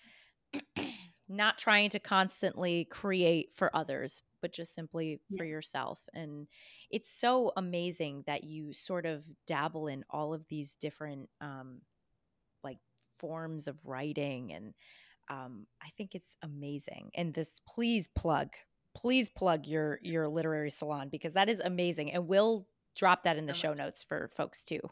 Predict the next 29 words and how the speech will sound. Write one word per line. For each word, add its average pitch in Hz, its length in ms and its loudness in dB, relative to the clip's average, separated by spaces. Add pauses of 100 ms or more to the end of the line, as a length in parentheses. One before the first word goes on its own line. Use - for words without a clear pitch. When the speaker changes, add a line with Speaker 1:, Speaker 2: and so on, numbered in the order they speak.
Speaker 2:
Thank 175 120 -14
you. 185 120 -14
Speaker 1:
So 185 160 2
they're 160 120 0
interested, - 540 -6
if 196 160 2
they're 170 160 4
interested, - 440 -4
they - 100 -4
can - 280 -8 (200)
check - 240 -2
it 151 40 0
out. - 300 0 (1080)
Speaker 2:
Well, 277 120 6
here's 392 200 6
the 403 100 0
thing. 208 300 2
I 190 160 6
also 190 240 2
realize 170 500 0 (340)
from 190 180 -4
a, - 80 -6 (720)
I, 240 280 8
I 240 80 4
don't 294 240 4
have 170 340 -2
imposter 202 460 -6
syndrome, 226 640 -2
which, 175 360 0